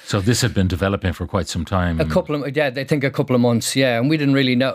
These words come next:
Speaker 2: like, the only, uh, so, uh, the only things that we noticed was maybe a bit of constipation, but, uh, of course he was eighteen months old at the time, you know, so changing food and stuff, you know, so
Speaker 1: Sure.
Speaker 2: we didn't think too much of it.
Speaker 1: And was he in any distress at this point?
Speaker 2: None,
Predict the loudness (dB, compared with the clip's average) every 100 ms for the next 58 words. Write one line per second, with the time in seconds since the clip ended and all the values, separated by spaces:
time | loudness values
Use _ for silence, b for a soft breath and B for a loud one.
0 | 0 0 0 0 2 2 0 -2 -4 -4
1 | -4 -6 -2 0 0 2 2 0 0 0
2 | 2 0 0 4 4 4 0 0 -2 0
3 | 0 0 0 -2 -2 -2 -4 -2 -2 -2
4 | 0 0 0 -4 -6 -8 -2 -2 -2 -2
5 | -2 0 -2 -2 0 0 0 -2 -4 -6
6 | -2 0 0 -2 -4 -4 -4 -4 -6 -6
7 | -10 0 2 2 0 0 -2 -2 0 0
8 | 0 0 0 -2 B B 0 2 2 0
9 | 0 0 0 0 0 2 2 2 2 2
10 | 2 0 -2 -2 0 0 -4 -6 -4 -4
11 | -4 -8 0 2 2